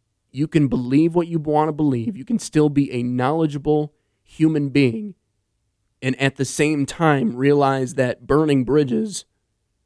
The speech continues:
is not a smart idea and that it's okay to just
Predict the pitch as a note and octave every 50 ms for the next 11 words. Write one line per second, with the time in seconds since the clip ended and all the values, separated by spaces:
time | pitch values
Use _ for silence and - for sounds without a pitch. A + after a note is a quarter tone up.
0 | _ _ _ _ _ _ A#2+ B2 A#2+ - A#2+ B2 C3 C#3 D#3+ E3 D3+ C#3 - D#3+
1 | D3 D3 C#3+ C#3 B2+ B2 B2 C3 B2 A2 A3 G3 E3+ _ _ _ _ _ _ _
2 | _ _ _ _ _ _ _ _ _ _ _ _ _ _ _ _ _ _ _ _
3 | _ _ _ _ - B2+ B2+ B2+ C3 C3+ C3 C3+ B2+ - - - C3+ D#3 E3 -
4 | - - E3+ D#3 C3+ A#2 G#2 F#2+ E3+ - _ _ _ - C#3+ B2 F3 - - C3+
5 | C#3+ C3+ A#2+ G2+ G2 - - _